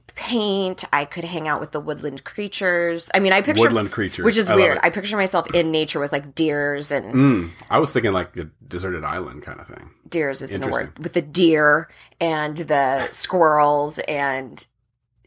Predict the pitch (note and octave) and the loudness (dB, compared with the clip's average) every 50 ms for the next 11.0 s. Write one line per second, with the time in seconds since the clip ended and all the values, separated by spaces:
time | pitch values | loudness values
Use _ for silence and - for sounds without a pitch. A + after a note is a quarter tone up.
0 | _ - - F3+ F3 - - F3 F#3 G#3+ A3 - D3+ G#3 F#3+ F#3+ F3+ F#3+ G3+ E3+ | _ -2 0 0 0 2 0 2 2 2 0 0 0 2 2 2 2 2 0 -2
1 | - D#3 D3+ D#3+ - D#3+ D3 G2 B2 E3+ F#3 _ _ - D#3 F#3+ G#3 E3+ C#3+ E3 | 0 0 0 0 2 2 0 0 -2 -4 -8 _ _ -8 -2 2 2 4 4 4
2 | F#3+ G3+ A#3 C4 A#3 A3+ A3+ C#4+ C4 G#3+ - C#4+ G#4+ C5+ B4+ - F#4+ - - - | 2 2 2 2 2 2 -2 -4 -6 -6 -8 -8 -6 -6 -6 -6 -8 -10 -12 -10
3 | - - - - A3+ A3 F#3+ F#3 E3 E3 F#3 F#3+ G3+ F#3 E3 D#3 D3 C#3 B2 _ | -6 -4 -2 -2 -2 -2 -2 -4 -4 -6 -8 -8 -8 -8 -10 -10 -12 -14 -18 _
4 | _ _ _ - - A3+ A3 - A3+ G#3+ G#3 G#3 G3+ G3+ - A3 G3+ G3 F#3+ - | _ _ _ -4 -4 -4 0 2 2 4 4 2 -2 -2 -4 -6 -6 -6 -6 -10
5 | - _ _ _ _ _ _ _ - - G#3+ G3+ - - - - - - A2+ G2 | -14 _ _ _ _ _ _ _ -4 -2 -2 -2 -2 -2 -2 -2 0 0 0 -2
6 | - - _ _ - D#3+ _ _ _ - F3 F#3 E3+ - - - C#3 C#3 - D#3 | -2 -6 _ _ -20 -20 _ _ _ -2 0 2 4 4 4 4 2 0 2 0
7 | A#2 - - - A2 F2 D2+ - F3+ G#3 G3+ G3 A3+ A#3 A#3 B3+ A#3+ G3+ - - | 0 0 -2 -8 -8 -8 -8 -2 0 0 2 2 2 0 2 2 2 2 2 0
8 | F#3 G3 G3 - - F#3 E3+ - - - _ - F#3 G3 G3 G3 F3+ D#3+ D#3+ D3 | -4 -4 -4 -4 -2 -2 -4 -4 -8 -10 _ -2 0 0 0 0 -2 -2 -2 -4
9 | B2+ B2 B2+ - - D#3+ - E3 D3+ D#3 D3+ - F3 D3 D3+ E3 D#3+ E3 E3 E3 | -4 -4 -4 -4 -4 -6 -6 -8 -8 -8 -8 -6 -6 -4 -2 -2 -2 -2 -2 -2
10 | D3+ D3+ D3 D3 D3 D3 - - B3 A#3+ F#3+ D3+ C#3+ D3 D3 D3+ - - - - | -2 -2 -4 -8 -8 -8 -2 2 4 6 6 6 4 2 0 -2 -6 -12 -18 -18